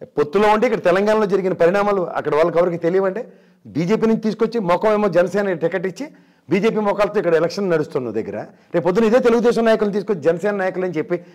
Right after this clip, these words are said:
ఎలక్షన్స్కి వెళ్తారన్న దగ్గర అక్కడ వాళ్ళ కార్యకర్తల మనోభావాలు, నాయకుల మనోభావాలు ఎలా ఉంటాయండి? అది ప్రాథమిక అవగాహన. ఇప్పుడు అంత దాకా ఏంది సార్, ఎవడన్నా ఒక నాయకుడు రేపు పొద్దున ఇంకో పార్టీ మారదాం అనుకున్నా వాడికి సన్నిహితులు అందరితోనూ కూర్చుని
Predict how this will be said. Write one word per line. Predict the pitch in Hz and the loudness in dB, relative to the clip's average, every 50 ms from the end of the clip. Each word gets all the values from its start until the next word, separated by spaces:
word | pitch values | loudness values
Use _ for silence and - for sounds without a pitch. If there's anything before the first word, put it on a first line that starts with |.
| - _ | -8 _
ఎలక్షన్స్కి | 156 165 165 - 202 208 - 214 | 0 0 0 0 -4 -4 -2 -4
వెళ్తారన్న | 190 196 214 190 185 180 175 | -2 -2 -2 -2 -2 0 2
దగ్గర | 175 175 196 | 2 4 4
అక్కడ | 190 165 151 131 | 4 4 2 2
వాళ్ళ | 110 107 110 110 101 101 - 110 | 2 2 0 -2 -4 -4 -8 -10
కార్యకర్తల | - - 110 123 151 156 185 175 180 190 | -6 -2 0 0 2 2 0 0 0 -2
మనోభావాలు, | 175 175 175 180 190 180 202 220 220 220 | 0 0 2 2 0 0 2 0 2 0
నాయకుల | 202 160 143 151 165 160 180 | 0 0 0 -2 -2 -4 -4
మనోభావాలు | 180 180 175 180 185 180 196 202 220 - - - - _ - | -4 -4 -4 -4 -2 -2 -2 -2 -2 -4 -8 -14 -14 _ 0
ఎలా | 139 165 | 2 2
ఉంటాయండి? | 190 202 208 214 220 226 - - - - - _ _ _ _ _ _ _ _ _ _ _ _ _ _ - | 2 4 2 0 0 0 -4 -8 -10 -16 -20 _ _ _ _ _ _ _ _ _ _ _ _ _ _ -4
అది | - 170 160 | -4 -4 -4
ప్రాథమిక | - - - - 139 170 190 226 269 294 240 - | -8 -8 -4 0 2 2 4 4 2 2 2 4
అవగాహన. | 254 254 254 247 247 226 175 156 - - - - - | 4 4 4 4 2 2 0 -4 -8 -12 -18 -18 -12
ఇప్పుడు | 127 127 135 | -4 -2 0
అంత | 127 - 151 | 0 0 2
దాకా | 143 170 196 220 247 262 | 2 2 2 2 2 0
ఏంది | 247 233 226 | 0 0 0
సార్, | 175 214 180 | 0 0 2
ఎవడన్నా | 165 175 196 202 190 | 2 2 2 0 -2
ఒక | 160 156 | -2 -2
నాయకుడు | 151 147 156 190 196 - 165 151 185 - - - - - - _ - | -2 0 0 0 0 0 0 -2 -2 -2 -6 -10 -18 -20 -16 _ -4
రేపు | 147 139 | -4 -2
పొద్దున | 147 151 160 208 | 0 -2 0 0
ఇంకో | 214 196 170 165 | -2 0 -2 0
పార్టీ | 165 151 156 180 - 240 | 2 2 0 2 2 0
మారదాం | 226 202 190 180 175 170 160 | 0 2 2 2 2 2 2
అనుకున్నా | 139 131 123 - 139 160 214 | 0 -2 -4 -4 -2 -2 0
వాడికి | 226 180 156 151 131 | 0 2 0 0 0
సన్నిహితులు | 143 139 151 175 190 180 190 175 165 | -2 -2 0 0 -2 -2 -2 -2 0
అందరితోనూ | 160 160 160 - 170 165 151 | 0 0 0 0 -2 -4 -4
కూర్చుని | - 147 139 - 160 196 | -6 -8 -8 -8 -8 -10